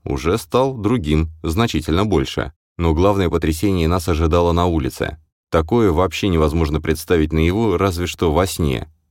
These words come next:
Только что была ночь, вокруг темным-темно, повсюду в парке ярко светили фонари, из окна ресторана видел. И вдруг, будто по мановению волшебной палочки,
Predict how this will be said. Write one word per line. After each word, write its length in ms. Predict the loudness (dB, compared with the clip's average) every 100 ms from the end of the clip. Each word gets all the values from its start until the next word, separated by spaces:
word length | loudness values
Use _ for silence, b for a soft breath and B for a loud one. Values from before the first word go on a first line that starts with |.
| -2
Только 260 | 0 2
что 180 | 0 0
была 260 | 2 2 2
ночь, 320 | 0 -4 -4
вокруг 380 | -2 -2 0 -2
темным-темно, 840 | 0 0 2 0 0 0 2 2 0
повсюду 540 | 0 0 -2 0 0
в 100 | 0
парке 320 | 0 0 -2
ярко 300 | 0 0 0
светили 380 | -4 -4 -2 0
фонари, 500 | 0 2 2 0 -2 -8 -6
из 120 | -2
окна 240 | 0 0
ресторана 440 | -2 0 0 0 0
видел. 400 | -2 -2 -4 -4 _
И 120 | -6 -4
вдруг, 360 | -2 -2 -2
будто 360 | -4 -4 -2 -2
по 120 | 0
мановению 640 | 0 2 2 0 0 0
волшебной 520 | 0 -2 -2 -2 -2
палочки, 680 | 0 0 0 0 -4 -6 -6